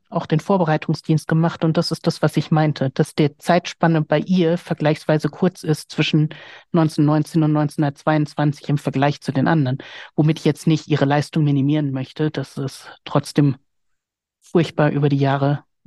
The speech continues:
die, dieses Examenswissen aufrechterhalten zu müssen. Das wissen wir alle, die, ähm, juristisches Staatsexamen gemacht haben und, ähm, ja schon allein in der Form gelitten haben, nehme ich an.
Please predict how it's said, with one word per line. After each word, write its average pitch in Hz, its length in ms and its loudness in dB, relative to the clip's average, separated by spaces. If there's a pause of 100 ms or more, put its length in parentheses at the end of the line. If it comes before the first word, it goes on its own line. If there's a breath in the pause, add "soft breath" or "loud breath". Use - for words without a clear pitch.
(100)
die, 143 300 -2
dieses - 340 -10
Examenswissen 151 720 0
aufrechterhalten 147 720 0
zu - 120 -6
müssen. - 320 -2 (420 loud breath)
Das - 200 0
wissen 147 280 2
wir 139 140 2
alle, 156 220 2
die, 147 260 -2
ähm, 143 480 0
juristisches 151 540 0
Staatsexamen 143 680 0
gemacht 143 360 0
haben 143 280 0
und, 143 300 -2 (640 loud breath)
ähm, 135 320 0 (100)
ja 151 140 2
schon 156 240 0
allein 147 280 2
in 143 100 0
der 156 140 2
Form 135 300 -2
gelitten 127 400 -6
haben, 131 200 -2
nehme 131 180 2
ich - 140 -4
an. 143 160 -2